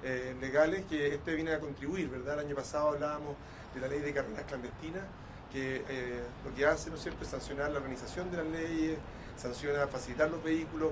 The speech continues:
conducir los vehículos que hacen, eh, maniobras que no, eh, que se consideran temerarias. Estamos trabajando también en, eh, también se sanciona, ¿no es cierto?, un, un exceso de velocidad como velocidad temeraria cuando ya no es un exceso, sino que está a sesenta kilómetros por hora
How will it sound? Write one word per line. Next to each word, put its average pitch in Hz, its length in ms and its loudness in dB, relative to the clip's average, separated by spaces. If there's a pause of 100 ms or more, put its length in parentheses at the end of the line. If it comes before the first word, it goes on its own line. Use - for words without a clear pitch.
conducir 127 340 -4
los 170 140 -2
vehículos 156 480 2 (360)
que 139 80 0
hacen, 147 360 -2 (280)
eh, 123 240 0
maniobras 143 520 0
que 143 140 -4
no, 160 440 2 (100)
eh, 131 300 -2
que - 60 -10
se - 80 -10
consideran 139 480 -2
temerarias. 127 540 -4 (520)
Estamos 165 340 0
trabajando 160 440 2
también 160 640 0
en, 156 360 -2
eh, 131 380 -2 (260)
también 160 240 -4
se 160 120 0
sanciona, 147 460 0
¿no 147 60 -2
es 147 60 -6
cierto?, 160 240 -6
un, 147 140 -4 (140)
un 135 80 -4
exceso 208 460 4
de 185 80 2
velocidad 160 560 0 (300)
como 135 140 -8
velocidad 143 340 -2
temeraria 151 520 2
cuando 139 220 -2
ya 143 140 -6
no 156 60 -2
es 165 60 0
un 175 100 -2
exceso, 180 320 -4
sino 156 200 -4
que 147 160 0 (320)
está 139 200 0
a - 20 4
sesenta 165 360 -4
kilómetros 160 360 -4
por 147 140 0
hora 160 180 2